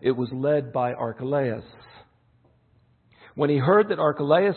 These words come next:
was reigning over Judea in place of his father Herod, he was afraid to go there.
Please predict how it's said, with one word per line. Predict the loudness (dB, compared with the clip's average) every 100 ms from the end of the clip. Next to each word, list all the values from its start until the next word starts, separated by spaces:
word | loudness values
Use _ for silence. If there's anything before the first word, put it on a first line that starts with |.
| -6
was | -6
reigning | -4 -2 -2 -4
over | -6 -10
Judea | -8 0 2 2 0
in | -6
place | -4 -4 -4
of | -8
his | -12 -6
father | -4 -4
Herod, | -4 -2 -2 -4 -8 -20 -8
he | -6
was | -4 -6
afraid | -8 -2 0 -2 -4
to | -4
go | 0 0 -2
there. | -6 -6 -10